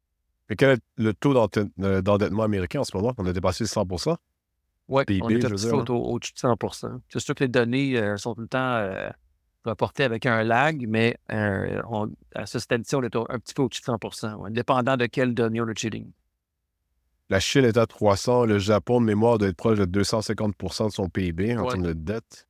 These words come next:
Speaker 2: À peu près dans ces, dans ces données-là, ouais.
Speaker 1: Donc, ouais. Ben, en fait, je peux me permettre une, une question improvisée, là.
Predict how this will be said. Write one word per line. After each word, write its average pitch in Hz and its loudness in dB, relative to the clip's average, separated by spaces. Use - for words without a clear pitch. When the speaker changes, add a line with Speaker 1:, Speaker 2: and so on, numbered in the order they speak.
Speaker 2:
À 117 -12
peu 120 -4
près 123 -2
dans 113 0
ces, 107 -8
dans 110 -6
ces 117 -10
données-là, 107 -4
ouais. 104 -14
Speaker 1:
Donc, 87 -2
ouais. 78 -2
Ben, 104 6
en 92 4
fait, 117 2
je - -12
peux 104 -4
me 98 -2
permettre 104 2
une, - -10
une 71 -8
question - -4
improvisée, 92 -4
là. 104 -6